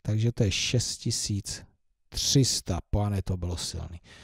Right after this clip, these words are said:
Takže sem patří šest tisíc tři sta jakožto množství listů, které sfoukl vichr. Zkontrolujeme. Mhm,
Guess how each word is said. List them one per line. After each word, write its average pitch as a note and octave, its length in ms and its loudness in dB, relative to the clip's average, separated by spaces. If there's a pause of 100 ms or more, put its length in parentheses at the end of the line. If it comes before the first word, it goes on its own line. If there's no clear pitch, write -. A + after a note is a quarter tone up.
(160)
Takže G#2 320 4
sem D#3 340 4
patří - 500 2
šest - 420 0
tisíc - 600 -4 (440)
tři - 240 -2
sta C3 540 2 (440)
jakožto G#2 480 2
množství B2 760 2
listů, A#2+ 520 2
které A2 420 0
sfoukl F#2+ 720 0
vichr. F2 460 -4 (260)
Zkontrolujeme. A#2 1300 4 (2750)
Mhm, A2+ 380 2